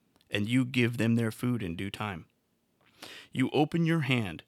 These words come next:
and satisfy the desire of every living thing. The Lord is righteous in all his ways and kind in all his deeds. The Lord is near to all who call upon him,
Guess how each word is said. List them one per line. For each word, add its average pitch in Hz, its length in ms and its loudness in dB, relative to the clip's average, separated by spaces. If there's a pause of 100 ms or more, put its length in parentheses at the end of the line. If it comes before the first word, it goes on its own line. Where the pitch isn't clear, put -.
(100)
and 104 180 -2
satisfy 101 540 0
the 107 80 -4
desire 90 640 -4
of 101 220 -8
every 85 320 -8
living 80 360 -10
thing. - 340 -12 (1000)
The 131 80 -2
Lord 117 420 4
is 107 200 -4
righteous 104 520 2
in 104 200 -2
all 117 240 0
his 117 220 -4
ways 78 400 -8 (520)
and 104 240 4
kind 107 600 0
in 104 180 -2
all 98 220 -2
his 101 220 -8
deeds. 104 500 -8 (500)
The 117 80 -2
Lord 120 380 4
is 117 180 -2
near 123 300 4
to - 200 -10
all 90 460 -4
who 110 120 -12
call 90 300 -4
upon 92 340 -4
him, 82 240 -12